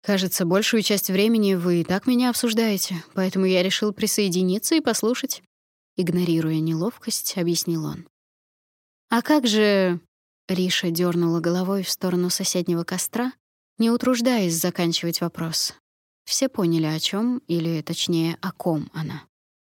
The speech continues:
"Уверен, что ваша болтовня в разы интереснее", признался хранитель.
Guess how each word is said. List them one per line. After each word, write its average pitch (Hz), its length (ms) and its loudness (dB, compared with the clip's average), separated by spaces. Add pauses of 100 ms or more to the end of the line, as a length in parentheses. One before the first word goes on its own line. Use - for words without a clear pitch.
(640)
"Уверен, 202 500 4
что 220 260 0
ваша 285 300 2
болтовня 226 500 4
в 220 40 0
разы 185 300 2
интереснее", 165 840 -2 (520)
признался 175 580 0
хранитель. 175 640 -6